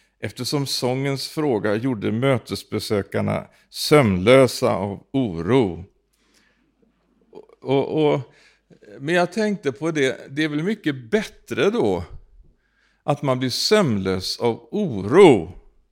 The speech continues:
över frälsningsfrågan än att man inte reagerar alls och går evigt förlorad. Det måste ju vara mycket bättre att man drabbas i sitt samvete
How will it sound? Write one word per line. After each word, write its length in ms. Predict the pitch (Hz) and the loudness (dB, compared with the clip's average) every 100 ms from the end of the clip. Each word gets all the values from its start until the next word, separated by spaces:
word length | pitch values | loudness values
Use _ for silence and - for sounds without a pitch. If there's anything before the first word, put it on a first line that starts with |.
| _ _ _ _ - | _ _ _ _ -4
över 560 | 120 127 127 117 78 | 0 2 2 -2 -8
frälsningsfrågan 1300 | - 175 185 147 - 113 104 - 123 175 160 156 90 87 82 _ _ _ _ _ _ - | -2 6 8 6 4 -2 -2 -2 0 0 2 0 -2 -6 -16 _ _ _ _ _ _ -4
än 180 | 151 156 | 2 4
att 180 | 156 | 2
man 160 | 160 165 | 2 0
inte 400 | 185 180 127 117 117 _ _ _ _ _ - | 2 0 -4 -4 -6 _ _ _ _ _ -12
reagerar 800 | 127 165 170 147 120 110 120 117 | -2 2 2 2 -2 -2 -4 -4
alls 480 | 101 170 147 - | -4 -2 -4 -8
och 100 | 135 | -8
går 180 | 127 127 | -4 -2
evigt 340 | 127 110 104 - | 0 -2 -4 -8
förlorad. 760 | 110 131 254 101 71 - _ _ _ _ _ _ - _ _ _ _ _ _ _ | -6 -4 -4 -6 -8 -14 _ _ _ _ _ _ -20 _ _ _ _ _ _ _
Det 100 | - | -4
måste 320 | 131 190 - 139 | 2 4 4 0
ju 60 | |
vara 100 | 127 | 2
mycket 320 | 147 175 151 | 2 0 0
bättre 720 | 139 117 202 190 - - 156 113 - - | 0 4 4 4 -4 0 2 2 -2 -6
att 160 | 127 | -4
man 260 | 143 147 147 - _ | 0 0 0 -8 _
drabbas 1120 | - - 123 170 190 143 104 165 190 - - - | -18 -6 4 6 8 6 4 4 4 2 -6 -6
i 120 | 147 | -8
sitt 240 | 131 151 | -6 -8
samvete 840 | - 202 160 107 110 113 - 123 | -8 -6 -4 -4 -6 -6 -10 -12